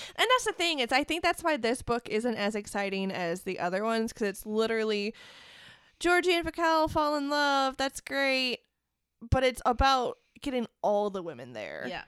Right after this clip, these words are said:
Speaker 2: Yeah. It is, it does a, it's the workhorse of the series.
Speaker 1: It's very much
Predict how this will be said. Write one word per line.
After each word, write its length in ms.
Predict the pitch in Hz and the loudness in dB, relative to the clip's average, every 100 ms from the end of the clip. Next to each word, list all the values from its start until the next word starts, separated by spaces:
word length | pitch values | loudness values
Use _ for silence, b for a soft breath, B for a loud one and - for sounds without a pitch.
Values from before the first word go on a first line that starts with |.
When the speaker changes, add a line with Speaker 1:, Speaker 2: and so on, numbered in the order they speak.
| - _ _ _ _ | -18 _ _ _ _
Speaker 2:
Yeah. 200 | 165 160 - | -18 -16 -16
It 160 | 196 147 | -16 -12
is, 200 | 240 247 | -12 -12
it 220 | 233 240 | -12 -10
does 180 | 320 339 | -8 -8
a, 180 | 269 208 | -8 -10
it's 140 | 202 - | -16 -14
the 120 | 220 | -12
workhorse 540 | 185 190 - 170 170 | -10 -12 -12 -14 -14
of 120 | 156 120 | -18 -18
the 140 | 160 | -20
series. 260 | - 104 247 | -18 -6 -6
Speaker 1:
It's 200 | 240 220 | -6 -8
very 440 | 202 233 233 220 | 2 2 4 0
much 540 | 202 175 - - - | -2 -4 -6 -10 -10